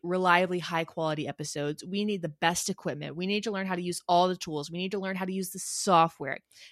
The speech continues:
And it took us a while to get there. It did, because it's a hard thing to learn, especially if you have no experience with it.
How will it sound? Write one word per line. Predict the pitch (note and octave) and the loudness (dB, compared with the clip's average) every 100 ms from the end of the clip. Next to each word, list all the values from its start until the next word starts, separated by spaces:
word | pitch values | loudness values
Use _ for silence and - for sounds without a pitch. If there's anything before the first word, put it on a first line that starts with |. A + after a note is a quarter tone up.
| - | 2
And | G#3 | 2
it | G#3 | 2
took | - C#4+ | -2 0
us | F4+ - | 0 0
a | |
while | B3+ E3+ D#3 D3+ D3 - _ - | 4 6 6 4 -2 -8 _ -8
to | G3+ | 0
get | G3 G3 | 0 2
there. | D#3 C#3+ - | 2 2 0
It | |
did, | G#3 C#4+ | 2 2
because | F#3+ G3+ G3 - | 2 -4 -6 -6
it's | - - - | -8 -12 -18
a | |
hard | - D4 D#4+ | -10 -6 -6
thing | E4 E4 | -8 -8
to | A#3+ | -6
learn, | G#3 C4 - | -6 -6 -8
especially | - A3+ - G#3+ | -12 -12 -10 -12
if | - | -12
you | G#3+ | -12
have | G#3 | -8
no | F#3 G#3 | -6 -6
experience | G#3 - A3 A#3 D#3+ - | -8 -12 -10 -10 -12 -14
with | - | -16
it. | - | -16